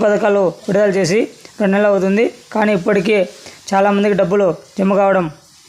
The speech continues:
లేదు. కొంతమందికి మాత్రమే జమ చేశారు. చాలామందికి ఈ డబ్బులు విడుదల చేయలేదు. అందులో భాగంగా జమ కాని వారికి డబ్బులు విడుదల చేశారు. ఈరోజు నుంచి మే నెల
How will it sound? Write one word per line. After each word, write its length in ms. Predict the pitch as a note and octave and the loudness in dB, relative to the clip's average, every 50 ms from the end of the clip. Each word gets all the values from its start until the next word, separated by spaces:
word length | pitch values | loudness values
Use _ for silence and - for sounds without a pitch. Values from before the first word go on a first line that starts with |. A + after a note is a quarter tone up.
| - - - - - F3+ | -20 -20 -14 -6 -2 0
లేదు. 240 | F#3 G3 G3+ A3 A#3+ - - - - - - - | 2 2 2 2 0 -2 -4 -10 -20 -14 -6 -4
కొంతమందికి 540 | A3+ G3+ G3 G3+ G3+ G#3 G#3 G#3+ F3 G3+ F#3 D#3 - - - G#3 | -2 0 0 2 0 0 0 0 0 0 -2 -2 -4 -6 -4 -2
మాత్రమే 340 | G3+ G3 G3 G3 G3+ G#3 G3 E3+ E3 D3+ | 0 0 0 0 0 0 0 -2 -2 -4
జమ 120 | F#3+ G3 G3+ F#3+ G3 | -2 -2 0 0 0
చేశారు. 360 | G3+ E3 E3+ F#3 F3+ G3+ A#3+ C#4+ C4+ - - - - - - - G#3+ | 0 0 2 2 2 0 0 -2 -4 -8 -20 -20 -20 -18 -8 -4 0
చాలామందికి 560 | G3 G3+ G#3 G#3 G3+ G#3 G#3 G#3+ F#3 G#3 F#3+ D#3 - - - - - | 0 2 2 2 0 0 0 0 0 0 -2 -2 -4 -8 -14 -8 -4
ఈ 80 | D#3 F#3 | -2 -2
డబ్బులు 240 | F#3 E3+ G#3 G3+ G3 F#3 | 0 0 0 0 2 2
విడుదల 260 | F3+ F#3+ G3+ G3 F#3 E3 C#3+ - - - - | 2 2 2 2 2 0 -2 -4 -8 -8 -4
చేయలేదు. 400 | G3 F#3 F#3 F#3+ F#3+ F#3 G3+ A#3 C4+ C#4 - - - - - - - G#3 | -2 0 2 2 2 2 2 0 -2 -4 -6 -16 -20 -20 -14 -6 -4 -2
అందులో 200 | F#3+ G3+ G#3+ G#3 F#3+ G3+ | 0 0 0 2 2 2
భాగంగా 340 | G3 G3 F#3+ G3 G#3+ B3 F#4 - - - _ _ - G3+ | 0 0 0 0 0 -2 -2 -4 -8 -20 _ _ -6 -2
జమ 100 | G3+ G3 G3+ F#3+ | -2 0 0 2
కాని 180 | G#3+ G#3 G#3 G3+ G3+ | 0 0 2 2 2
వారికి 280 | F#3+ F#3+ F#3 F3 B3+ - - - - _ _ - F#3+ | 2 0 0 0 -2 -4 -4 -6 -12 _ _ -6 -4
డబ్బులు 200 | G3+ E3+ G#3 G3+ G3 G3 | -2 0 0 0 0 0
విడుదల 200 | G3 G3+ G3+ F#3 F3+ | 2 0 0 0 0
చేశారు. 360 | F#3 E3 - F#3+ G3 G#3 B3+ D#4+ - - _ - - - - _ _ - G3 | 0 0 0 0 0 0 -2 -4 -6 -10 _ -20 -20 -20 -20 _ _ -2 0
ఈరోజు 340 | F#3+ G3 G#3 A3 G#3+ G3 F#3+ E3+ D#3+ - - _ - - G3+ | 0 2 2 0 0 0 0 -2 -4 -6 -12 _ -10 -6 -2
నుంచి 200 | F#3+ F#3+ F3 G#3 G3 F#3 | -2 0 0 0 0 0
మే 100 | F#3 G3+ G#3+ G#3 G3 | 2 2 2 2 2
నెల 140 | F#3+ F#3+ | 2 2